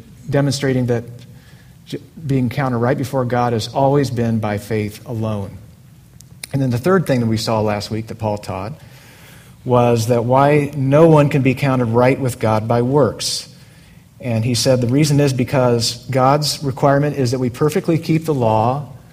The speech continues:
his requirements for our whole lives, all the time, from birth till death. And that doesn't work because we have sin in our lives. And so the more we try to obey the law, the more we come under God's curse.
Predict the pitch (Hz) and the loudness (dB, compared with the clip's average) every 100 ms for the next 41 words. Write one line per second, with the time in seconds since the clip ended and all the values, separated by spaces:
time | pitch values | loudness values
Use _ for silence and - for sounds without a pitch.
0 | - - 143 143 156 147 143 120 120 139 | -20 -6 -2 0 0 0 0 0 0 -2
1 | - - 127 113 110 143 156 123 110 113 | -6 -4 0 0 0 0 2 2 2 0
2 | 117 123 143 123 117 117 127 - - - | 0 0 -2 -2 -4 -4 -6 -12 -20 -14
3 | - 117 110 120 135 131 - 120 110 107 | -6 -4 -2 0 -2 -4 -4 -2 -2 -2
4 | 101 - - - - - - - - - | -4 -10 -18 -20 -20 -20 -20 -20 -20 -20
5 | - - 123 123 117 113 110 120 120 139 | -20 -16 -8 -4 -2 0 0 -2 -2 -2
6 | 123 127 160 170 113 - - - 131 107 | -2 0 4 4 4 -6 -14 -12 -12 -6
7 | 113 110 113 113 110 - 160 139 120 110 | -4 -2 -2 -4 -4 0 2 2 0 0
8 | 107 123 135 117 - 127 123 120 135 131 | 0 -2 -2 -4 0 0 0 2 2 4
9 | 127 123 - 143 147 143 120 - 120 123 | 0 -2 0 0 2 0 -4 -4 -2 0
10 | 117 117 117 139 127 123 127 131 139 120 | 0 0 0 -2 -2 0 0 -2 -2 -2
11 | 123 113 107 107 - - 202 - - - | -2 -2 -2 -4 -6 0 0 0 -8 -12